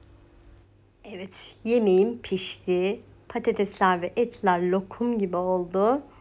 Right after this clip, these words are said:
Artık ocağı kapatacağım ve on beş dakika dinlendireceğim. Mutlaka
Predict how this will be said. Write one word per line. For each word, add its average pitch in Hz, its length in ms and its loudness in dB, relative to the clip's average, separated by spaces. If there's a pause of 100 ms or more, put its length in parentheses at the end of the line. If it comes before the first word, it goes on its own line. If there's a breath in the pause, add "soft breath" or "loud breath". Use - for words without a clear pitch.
(400 loud breath)
Artık 208 560 4 (160)
ocağı 190 440 2 (140)
kapatacağım 240 880 2 (380 loud breath)
ve 208 140 2
on 208 340 4
beş - 280 -4
dakika 226 580 2 (140)
dinlendireceğim. 180 840 0 (360)
Mutlaka 202 840 4